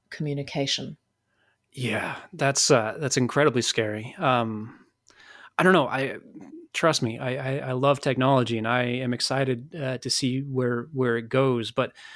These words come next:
Speaker 2: I was just having a conversation similar to this, and that, you know, as cars get smarter and as we have to do less and less on the road,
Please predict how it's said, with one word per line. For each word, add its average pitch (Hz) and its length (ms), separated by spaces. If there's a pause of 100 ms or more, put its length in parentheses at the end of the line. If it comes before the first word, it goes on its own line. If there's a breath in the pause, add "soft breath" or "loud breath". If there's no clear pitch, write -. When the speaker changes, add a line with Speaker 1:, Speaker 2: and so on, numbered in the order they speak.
(160 loud breath)
Speaker 2:
I 120 100
was 117 140
just 127 160
having 120 220
a 113 40
conversation 117 720
similar 160 400
to 113 100
this, 113 360
and 117 200
that, 117 280 (300 loud breath)
you 123 100
know, 123 100
as 131 280
cars 131 680
get 117 220
smarter 113 640
and 110 100
as 113 220
we 127 100
have 117 120
to 120 60
do 117 140
less 120 240
and 120 80
less 120 160
on 117 60
the 107 100
road, 120 420